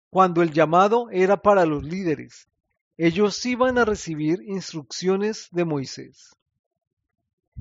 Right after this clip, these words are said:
Y veamos algo que es muy importante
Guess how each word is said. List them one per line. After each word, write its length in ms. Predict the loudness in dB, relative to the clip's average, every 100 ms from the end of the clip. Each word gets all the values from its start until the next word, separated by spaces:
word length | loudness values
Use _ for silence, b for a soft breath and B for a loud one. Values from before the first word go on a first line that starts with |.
| -16 -14 -12 -12 -8
Y 120 | -2
veamos 480 | 4 6 6 2 0
algo 280 | 0 -2 -2
que 140 | 0
es 140 | 0 -2
muy 180 | -4
importante 800 | -4 0 0 0 -4 -6 -12 -20